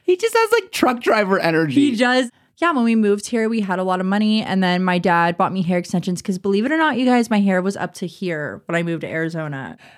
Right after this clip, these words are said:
Speaker 2: But it was really short. And so my dad bought me hair extensions 'cause I asked for them. My mom was with me when we bought them, and she was just being really weird about it. And then the next week she came into my room and was like,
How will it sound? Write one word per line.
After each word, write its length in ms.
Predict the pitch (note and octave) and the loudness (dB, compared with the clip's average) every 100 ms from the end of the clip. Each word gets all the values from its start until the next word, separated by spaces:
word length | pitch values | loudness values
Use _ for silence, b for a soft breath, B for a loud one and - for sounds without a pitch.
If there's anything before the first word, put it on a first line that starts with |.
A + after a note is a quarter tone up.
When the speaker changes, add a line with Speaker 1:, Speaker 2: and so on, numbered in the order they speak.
| b | b
Speaker 2:
But 220 | A3 A3 | 0 2
it 100 | A3 | 2
was 160 | A3+ G3+ | 2 2
really 260 | G#3 A#3 | 2 2
short. 680 | C4+ - G#3 F#3 F3 F3 F3+ - | -2 -2 0 2 2 0 -4 -4
And 380 | F#3+ F3+ F3 | -2 0 -2
so 160 | F3+ G#3+ | -4 -4
my 120 | G3 | -2
dad 180 | F3+ F#3 | 0 0
bought 160 | F#3+ F3+ | 0 -2
me 120 | F#3 | -4
hair 140 | F3+ F#3 | -2 -4
extensions 340 | F#3+ F3+ F3+ | -4 -6 -8
'cause 120 | F3+ E3+ | -8 -6
I 80 | |
asked 320 | E3 G#3+ A#3 - | -2 0 -2 -4
for 100 | F#3+ | -2
them. 260 | D#3+ D#3 - | -2 -4 -2
My 180 | G#3 G#3 | 0 2
mom 260 | G3 F#3 | 4 2
was 100 | G#3+ G#3+ | 2 0
with 160 | G3 | -2
me 140 | G#3 G3 | -2 -2
when 160 | F#3 | -2
we 120 | F3+ | -4
bought 260 | F3 D#3+ D#3 | -4 -6 -4
them, 240 | E3 D#3+ | -6 -6
and 260 | E3+ E3+ E3+ | -8 -8 -8
she 180 | - G3 | -4 -2
was 120 | F#3+ | -2
just 160 | G3+ - | -4 -2
being 260 | A#3 A#3 F#3+ | 0 0 0
really 240 | F#3+ A#3+ | 0 0
weird 260 | C#4 A3 G3 | 2 2 2
about 300 | G3 F#3 F3 | 2 2 2
it. 220 | F#3+ A#3+ | 0 0
And 220 | - G3 G3 | 0 2 4
then 140 | F#3+ | 2
the 60 | F#3+ | 2
next 280 | F#3 - | 0 -2
week 120 | A3 G3+ | -2 -2
she 140 | G#3+ | -4
came 260 | - G3 F3 | -2 -2 -2
into 160 | F3 - | -4 -4
my 80 | |
room 300 | E3 F3+ F#3+ G3+ | -2 0 0 0
and 100 | G#3+ | -2
was 140 | G#3 | 0
like, 280 | G3 F3+ | 0 -2